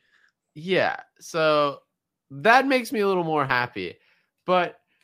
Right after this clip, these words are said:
he also chose some strange, strange, like, things to do first. Like,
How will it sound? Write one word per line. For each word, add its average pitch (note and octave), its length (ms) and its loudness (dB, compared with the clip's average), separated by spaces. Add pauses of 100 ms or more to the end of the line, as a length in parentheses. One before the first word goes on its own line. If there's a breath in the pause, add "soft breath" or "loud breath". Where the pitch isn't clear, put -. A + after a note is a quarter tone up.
he G#3+ 220 -10
also F#4+ 380 0
chose A#3+ 420 2
some A3 180 -6
strange, D3+ 1300 -4 (480)
strange, C#3 800 -2
like, A#2 380 -4
things A2+ 420 -6
to A#2+ 140 -10
do G2+ 560 -4 (100)
first. - 500 -8 (420)
Like, A#2+ 440 0